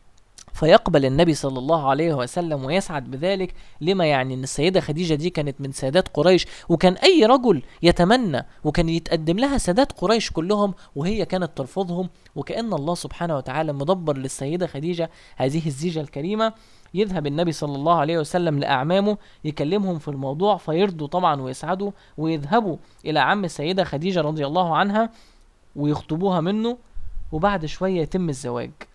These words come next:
ويحضر العقد دوت بنو هاشم ورؤساء القبائل. وده حصل امتى؟ حصل بعد رجوع النبي صلى الله عليه وسلم من الشام بشهرين بالظبط. بعد شهرين يتزوج النبي صلى الله عليه وسلم،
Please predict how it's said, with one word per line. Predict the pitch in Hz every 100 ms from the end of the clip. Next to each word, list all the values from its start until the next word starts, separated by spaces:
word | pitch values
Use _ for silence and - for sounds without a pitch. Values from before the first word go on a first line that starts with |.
| _ _ - - -
ويحضر | 151 196 226 - 156 143
العقد | 131 180 165
دوت | 143 175 170
بنو | 156 175 170
هاشم | 147 175 180 - 175 165
ورؤساء | 175 180 - -
القبائل. | 185 - 170 214 220 202 185 - _ _ _ - -
وده | 175 269
حصل | 349 - 233
امتى؟ | 220 240 220 208 - -
حصل | 311 240
بعد | 190 226 175
رجوع | 160 208 180
النبي | 165 190
صلى | - 180 151
الله | 165
عليه | 180 170
وسلم | 180 - 202 175
من | 147
الشام | 139 - 196 185
بشهرين | 185 180 180 208
بالظبط. | 156 120 107 - - - -
بعد | 269 339
شهرين | 233 185 175 233 214
يتزوج | 170 139 196 196 151
النبي | 147 180
صلى | 165 147 135
الله | 143
عليه | 175 165 165
وسلم، | 147 180 185 185